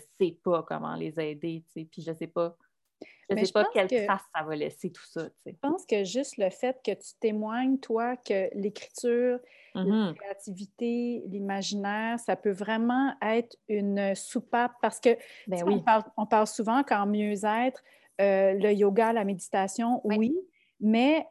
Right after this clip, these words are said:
Speaker 2: des fois, c'est tellement intense, les ruminations, que c'est quasiment mieux de les coucher sur papier
Speaker 1: Ah oui.
Speaker 2: ou de partir de là puis construire des, d'autres choses.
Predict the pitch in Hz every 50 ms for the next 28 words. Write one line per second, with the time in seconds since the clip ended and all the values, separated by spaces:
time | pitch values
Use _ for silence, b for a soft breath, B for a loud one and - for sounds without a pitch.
0 | _ _ 226 180 226 220 220 - - 359 349 - - - - - - 330 339 339
1 | 339 330 330 330 285 247 233 - - 269 302 339 349 - 269 233 226 233 226 226
2 | 226 226 214 214 214 - 311 339 403 - - - - 254 240 254 254 254 247 240
3 | 262 320 349 302 262 254 240 - - - - - 311 - - 247 - - - 220
4 | 196 - - - - 233 226 170 165 165 175 208 247 233 196 233 226 - 233 214
5 | 214 - - 262 254 226 208 208 208 214 254 269 285 285 - - - 226 220 220
6 | - - - 262 262 247 214 196 190 202 175 226 226 - - 190 175 233 233 247
7 | 247 240 - - - 254 247 294 339 311 240 208 -